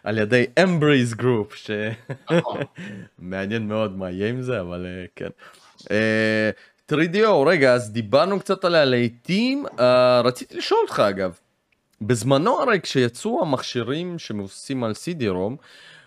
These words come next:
Speaker 1: המכשירים היו, יצאו ללא הארד דיסק. ולא כמו שהיום, שבעצם הדיסק, אנחנו מכניסים אותו לתוך אקסבוקס ולתוך פלייסטיישן,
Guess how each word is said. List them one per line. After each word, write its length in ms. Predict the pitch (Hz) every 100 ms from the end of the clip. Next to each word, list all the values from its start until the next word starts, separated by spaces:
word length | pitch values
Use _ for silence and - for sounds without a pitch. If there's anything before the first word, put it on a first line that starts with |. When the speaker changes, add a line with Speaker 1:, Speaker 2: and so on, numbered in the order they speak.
| -
Speaker 1:
המכשירים 460 | 104 110 - 208
היו, 360 | 220 175 175 170 - _
יצאו 520 | - 214 - - 147 151
ללא 480 | 117 101 101 107 107 -
הארד 340 | 101 104 98
דיסק. 500 | 92 120 - - - - _ _ _ _ _
ולא 640 | - 92 95 92 92 104 123
כמו 100 | 113
שהיום, 540 | 107 101 101 170 220 202
שבעצם 460 | 113 107 107 107
הדיסק, 420 | 98 110 127 -
אנחנו 300 | 101 104 -
מכניסים 400 | 101 - 113 -
אותו 200 | 185 175
לתוך 300 | 160 156 147
אקסבוקס 500 | 147 147 127 143 - -
ולתוך 320 | 107 123 -
פלייסטיישן, 580 | 123 120 - 117 -